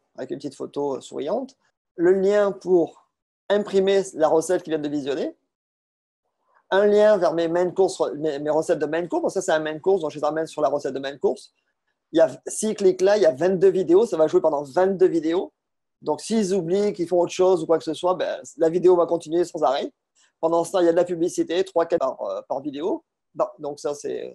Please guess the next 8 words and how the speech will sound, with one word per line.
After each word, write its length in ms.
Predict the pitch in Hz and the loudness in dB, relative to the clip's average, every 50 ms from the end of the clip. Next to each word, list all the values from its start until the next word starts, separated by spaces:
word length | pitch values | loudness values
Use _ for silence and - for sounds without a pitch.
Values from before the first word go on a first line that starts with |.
| _ - | _ -12
genre 240 | 131 151 139 - - - | -8 -8 -8 -8 -10 -16
cent, 320 | - - 165 151 139 131 | -12 -6 -4 -4 -4 -6
cent, 220 | 123 - - 156 | -8 -8 -8 -10
peut-être 380 | 135 - - - - - 139 - | -10 -12 -20 -18 -14 -14 -14 -12
quatre-vingts, 420 | - - - - - 156 151 160 | -12 -14 -10 -6 -6 -6 -6 -6
cent 200 | 160 - - 160 | -8 -8 -10 -10
publicités 400 | 135 151 151 147 131 - 151 - | -10 -10 -12 -12 -12 -12 -12 -10
ici. 380 | 156 147 - - 196 208 294 262 | -10 -10 -10 -10 -10 -10 -10 -12